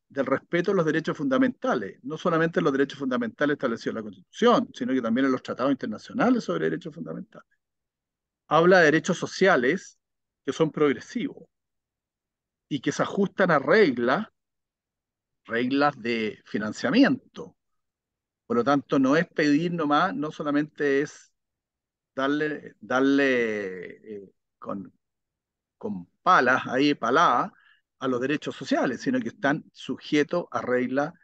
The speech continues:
y equilibrios fiscales. Habla de la separación de poderes, habla del bicameralismo, habla de un Senado y habla de una Cámara de Diputados, con sus atribuciones respectivas.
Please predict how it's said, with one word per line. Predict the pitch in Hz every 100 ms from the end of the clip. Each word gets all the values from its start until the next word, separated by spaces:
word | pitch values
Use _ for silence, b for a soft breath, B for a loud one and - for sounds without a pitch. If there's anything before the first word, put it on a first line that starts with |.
| _
y | - 113
equilibrios | - 123 180 151 143
fiscales. | - 120 - - 139 73 - _ _ _ _ _ _ _ _ _
Habla | 156 156 165
de | 156
la | 139
separación | 156 127 127 - 151
de | 143
poderes, | 123 170 196 143
habla | 151 160 160 160
del | 147 139
bicameralismo, | 127 160 262 247 226 208 202 277 185 98 - _ _ _ _ _ _ _ _ -
habla | 139 143
de |
un | 139
Senado | 127 - 127 131 190 254
y | 214
habla | 190
de | 185
una | 170
Cámara | 165 170 170
de |
Diputados, | 156 151 - 117 90 95
con | _ 117
sus | - 117
atribuciones | 113 113 - 156 151
respectivas. | 151 147 131 - - - -